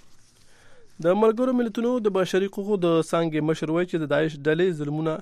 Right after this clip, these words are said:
حدود نه پیژني. زید راد الحسین چې نن یې په ژنیف کې د ملګرو ملتونو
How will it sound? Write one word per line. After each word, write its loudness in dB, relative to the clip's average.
حدود -4
نه 0
پیژني. -8
زید 6
راد 2
الحسین -2
چې -4
نن 2
یې -4
په 0
ژنیف 0
کې -2
د -2
ملګرو 0
ملتونو -2